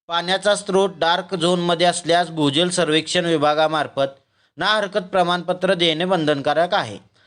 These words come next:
या व्यतिरिक्त बघा, आपल्याकडे मोबाईल नंबर असणं गरजेचं आहे, ईमेल गरजेचं आहे आणि आपला पत्ता.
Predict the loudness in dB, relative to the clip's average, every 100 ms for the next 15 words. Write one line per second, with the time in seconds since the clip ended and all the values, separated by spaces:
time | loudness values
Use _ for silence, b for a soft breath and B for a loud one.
0 | b b 0 0 0 -2 -2 0 0 2
1 | 2 2 2 2 2 2 2 2 2 2
2 | 2 0 0 2 2 0 0 0 0 -6
3 | -2 0 2 2 2 2 0 -2 0 0
4 | 0 -4 -4 b b b -2 -2 0 0
5 | 0 -2 -4 -10